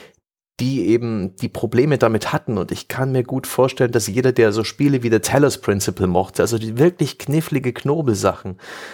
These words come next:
wo das Rätsel im Vordergrund steht. Und The Talos Principle ist ja auch so ein Spiel, wo der Rest ein bisschen zweckmäßig wirkt. Und da, darauf sollte man sich einlassen.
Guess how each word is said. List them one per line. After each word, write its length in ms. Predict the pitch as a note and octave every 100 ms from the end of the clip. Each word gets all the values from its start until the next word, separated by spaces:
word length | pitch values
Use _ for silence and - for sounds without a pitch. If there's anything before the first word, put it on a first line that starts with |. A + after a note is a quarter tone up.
| - - _ _ _
wo 120 | G#2+
das 180 | A#2 A#2+
Rätsel 300 | B2+ E3 D3+
im 80 | D3
Vordergrund 520 | - D3+ A#2 G#2 G2+
steht. 520 | - F#2 F#2 - - -
Und 160 | G#2
The 60 | G#2
Talos 280 | - B2 -
Principle 340 | C3 A#2 B2
ist 80 | A#2+
ja 80 | A#2+
auch 60 |
so 80 | C3+
ein 40 |
Spiel, 240 | A#2 - A#2+
wo 60 |
der 120 | A#2+ G#2
Rest 240 | B2 -
ein 100 | G#2+
bisschen 220 | - -
zweckmäßig 720 | - - - G#2+ F#2 F#2 -
wirkt. 380 | F#2+ G2 - -
Und 440 | - G#2 - - -
da, 520 | A2+ B2+ B2 A2+ D#2+ -
darauf 320 | - A#2+ C#3
sollte 240 | C#3 B2+
man 120 | B2
sich 140 | A#2 G#2+
einlassen. 460 | G#2+ G2+ G2 -